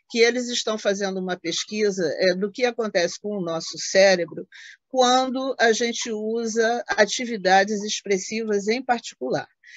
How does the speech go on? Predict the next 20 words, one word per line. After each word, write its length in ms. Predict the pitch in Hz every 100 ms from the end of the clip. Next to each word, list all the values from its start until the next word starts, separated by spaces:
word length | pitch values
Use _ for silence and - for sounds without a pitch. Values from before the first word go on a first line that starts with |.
| - -
E 100 | 302
uma 240 | 330 349 285
das 220 | 254 -
coisas 640 | 214 - 190 180 - -
que 140 | - 202
esse 340 | 202 196 196
grupo 580 | 175 185 180 175 156 156 _ -
já 320 | 156 202 214
descobriu 720 | 185 - - 160 190 247 185 - - - -
é 240 | 190 190
que 220 | 190 - 254
a 140 | 240
colagem 920 | 233 208 190 226 233 208 180 156 143 -
é 180 | 196 208
a 180 | 226 226
atividade 720 | - 226 226 185 190 202 214
que 160 | - 247
mais, 720 | 220 208 226 254 269 247 - -
é, 160 | 208
mobiliza, 1040 | 208 226 220 233 208 202 220 247 247 262